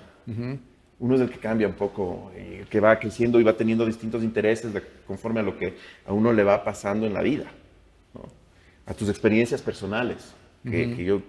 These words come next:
Speaker 2: creo muchísimo en que uno tiene que vivir emociones fuertes, tiene que, tienes que vivir, eh, emociones, en, eh,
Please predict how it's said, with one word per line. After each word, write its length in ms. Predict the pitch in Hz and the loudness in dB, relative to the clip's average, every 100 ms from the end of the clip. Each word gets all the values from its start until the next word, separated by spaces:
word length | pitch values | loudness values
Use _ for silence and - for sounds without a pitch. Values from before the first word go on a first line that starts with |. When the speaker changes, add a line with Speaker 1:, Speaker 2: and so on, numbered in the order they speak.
| - | -2
Speaker 2:
creo 160 | 101 | 0
muchísimo 440 | 107 101 113 117 113 | 0 -2 -6 -6 -4
en 60 | 92 | -4
que 180 | 85 - - - | -6 -8 -16 -8
uno 160 | - 113 | 0 2
tiene 220 | 113 117 | 2 0
que 120 | 117 98 | 0 -2
vivir 480 | 87 107 131 - - - _ _ _ | 0 0 0 -4 -20 -20 _ _ _
emociones 520 | 98 90 - 110 104 | -6 -4 -2 -2 -2
fuertes, 1040 | - 110 117 113 117 110 107 104 104 101 - | 4 4 4 2 4 6 6 6 4 0 -8
tiene 280 | 98 101 104 | -6 -4 -4
que, 360 | - 95 92 - | -2 0 0 -2
tienes 200 | 107 104 | -6 -8
que 100 | - | -4
vivir, 840 | 101 98 104 113 113 110 107 92 92 - - - - | -2 0 0 2 4 4 2 -2 -8 -16 -20 -16 -2
eh, 580 | 98 87 82 82 78 82 | 0 2 0 -2 -4 -4
emociones, 520 | 98 98 - 110 113 | -4 -2 0 0 2
en, 380 | 104 98 90 80 | 0 0 -4 -6
eh, 240 | 80 71 | -10 -16